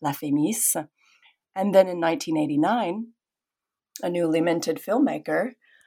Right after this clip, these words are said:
uh, made his way back to Cambodia, where he made his first documentary, um, Site Two, in,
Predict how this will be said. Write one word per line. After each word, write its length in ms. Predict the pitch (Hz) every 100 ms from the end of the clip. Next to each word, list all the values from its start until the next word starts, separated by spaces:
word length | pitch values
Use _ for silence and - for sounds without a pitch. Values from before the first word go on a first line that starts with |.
| _
uh, 180 | 170 165
made 220 | 170 185
his 200 | 170 202
way 160 | 170 160
back 220 | 160 151
to 100 | -
Cambodia, 760 | 156 151 151 147 143 139 151 220 _ _ _ _ _ -
where 200 | 170 160
he 480 | 165 160 160 156 - -
made 300 | 165 156 160
his 240 | 170 -
first 340 | - 156 -
documentary, 840 | 147 143 - 147 143 - 139 160 233 - 156
um, 420 | 147 143 143 - -
Site 440 | - 160 143 - -
Two, 420 | - 156 156 214 _ -
in, 420 | 180 175 170 160